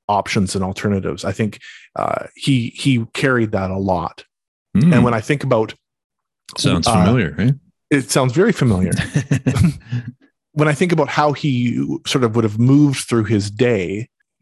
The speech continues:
Speaker 1: compared to, or, or compared to, or similarly to when he was a younger man as a, a, a family doctor with a whole community to look after,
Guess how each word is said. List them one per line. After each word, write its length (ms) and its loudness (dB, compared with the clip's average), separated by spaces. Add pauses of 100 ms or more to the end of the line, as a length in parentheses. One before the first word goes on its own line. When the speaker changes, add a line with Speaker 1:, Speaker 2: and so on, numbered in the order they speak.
(140)
Speaker 1:
compared 540 0
to, 320 2
or, 240 0
or 320 0 (400)
compared 360 2
to, 100 2
or 100 2
similarly 800 0 (200)
to 240 2
when 180 2
he 120 2
was 180 2
a 40 2
younger 320 2
man 440 0 (360)
as 160 0
a, 480 0 (260)
a, 40 -4
a 600 -4
family 360 -2
doctor 320 -2
with 160 -2
a 80 -2
whole 200 -2
community 500 2
to 180 -2
look 240 -2
after, 480 -6